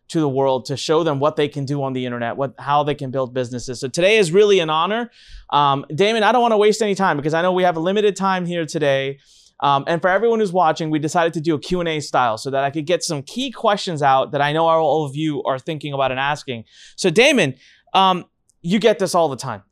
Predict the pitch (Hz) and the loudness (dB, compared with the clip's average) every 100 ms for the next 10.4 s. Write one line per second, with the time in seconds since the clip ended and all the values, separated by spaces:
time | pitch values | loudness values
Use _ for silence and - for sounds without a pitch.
0 | 143 156 180 175 170 143 156 151 139 135 | -4 0 0 -2 -4 -4 -4 -4 -8 -8
1 | 135 - 123 113 107 _ 143 127 _ 147 | -10 -8 -8 -8 -12 _ -4 -4 _ -2
2 | 147 160 175 202 185 160 131 139 143 131 | 0 4 4 4 4 2 0 -6 -6 -4
3 | 123 120 113 117 110 110 107 131 147 135 | 0 0 -2 -10 -10 -10 -10 -4 -4 0
4 | 151 - 143 127 - 113 101 98 147 139 | -4 -2 -4 -4 -4 -6 -6 -12 -4 -2
5 | 131 127 113 151 185 185 175 170 165 165 | 0 0 -2 -4 -2 -2 2 2 2 -2
6 | - 165 160 160 156 151 135 104 - 196 | -4 -6 -6 -6 -4 -6 -4 -8 -6 -6
7 | 190 185 175 170 170 160 - _ _ _ | -6 -4 -2 0 0 -2 -4 _ _ _
8 | _ - 143 131 - 110 151 208 202 196 | _ -6 -4 -4 -8 -6 0 0 0 -2
9 | 185 - _ 139 139 135 113 110 143 220 | -6 -12 _ -6 -4 -6 -6 -4 2 4
10 | 208 202 190 185 | 6 6 6 2